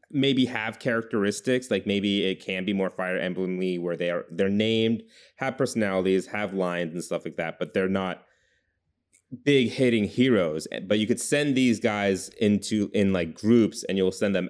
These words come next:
out on the strategy board, and then when they do an encounter, it, you'll go through a fight, but in my head, it's like stock battle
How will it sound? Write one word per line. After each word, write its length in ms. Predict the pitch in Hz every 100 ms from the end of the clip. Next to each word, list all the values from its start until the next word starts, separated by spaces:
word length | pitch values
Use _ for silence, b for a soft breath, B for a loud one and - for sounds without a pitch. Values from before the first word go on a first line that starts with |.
| -
out 300 | 87 95 107 - _ _ _ _ _ _ _ _ _ _ _ _ _ _ _ _ _
on 140 | 120 120
the 80 | 110
strategy 500 | - 113 113 98 92
board, 400 | 90 87 82 -
and 120 | 98
then 120 | 95
when 160 | 98 98
they 180 | 110 113
do 180 | 110 101
an 100 | 95
encounter, 560 | 82 92 95 107 104
it, 320 | - 101 101 -
you'll 220 | 101 101
go 220 | 110 117
through 160 | 117 104
a 60 |
fight, 500 | - 101 98 110 -
but 260 | 95 92 -
in 160 | 98
my 140 | 98 95
head, 220 | 95 90
it's 200 | 78 -
like 140 | 87
stock 500 | - - 95 92 -
battle 600 | 98 90 92 90 85 82